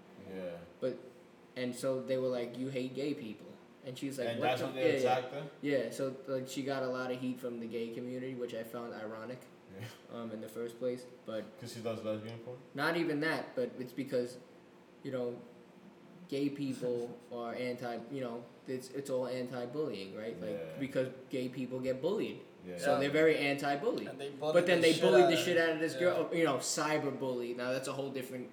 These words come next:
Speaker 1: Oh,
Speaker 2: ball of
Speaker 1: right.
Speaker 2: wax.
Speaker 3: Uh-huh.
Speaker 2: But I
Speaker 1: Is
Speaker 2: mean,
Speaker 1: that real bullying?
Speaker 2: we're,
Speaker 1: That's
Speaker 2: we're,
Speaker 1: real
Speaker 2: we're
Speaker 1: bullying.
Speaker 2: taking that, we're
Speaker 3: It is
Speaker 2: taking,
Speaker 3: nowadays.
Speaker 2: yeah, we're taking that with the new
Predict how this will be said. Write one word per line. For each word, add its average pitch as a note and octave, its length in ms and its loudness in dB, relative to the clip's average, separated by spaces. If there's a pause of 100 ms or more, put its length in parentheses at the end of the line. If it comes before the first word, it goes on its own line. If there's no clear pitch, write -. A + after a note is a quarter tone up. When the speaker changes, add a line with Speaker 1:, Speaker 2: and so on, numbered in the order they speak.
(100)
Speaker 1:
Oh, A2+ 220 4
Speaker 2:
ball C3+ 220 2
of B2+ 120 4
Speaker 1:
right. - 0 -
Speaker 2:
wax. B2+ 320 0
Speaker 3:
Uh-huh. C#3 160 4 (280)
Speaker 2:
But D3+ 180 10
I D3+ 80 6
Speaker 1:
Is D3+ 80 4
Speaker 2:
mean, D3+ 80 10
Speaker 1:
that C#3 240 10
real D3+ 140 2
bullying? C3+ 360 0
Speaker 2:
we're, E3+ 260 12
Speaker 1:
That's E3+ 60 4
Speaker 2:
we're, E3 140 10
Speaker 1:
real E3 80 12
Speaker 2:
we're E3 80 -4
Speaker 1:
bullying. D#3+ 180 6
Speaker 2:
taking F#3+ 400 4
that, E3 280 4 (360)
we're D3 120 0
Speaker 3:
It C#3+ 60 0
is - 60 -4
Speaker 2:
taking, D#3+ 340 8
Speaker 3:
nowadays. D3+ 440 8 (100)
Speaker 2:
yeah, C3+ 280 4 (280)
we're C#3+ 140 0
taking C#3+ 400 2
that C3 360 -2
with C#3 140 -4
the C#3 60 -6
new C#3+ 280 0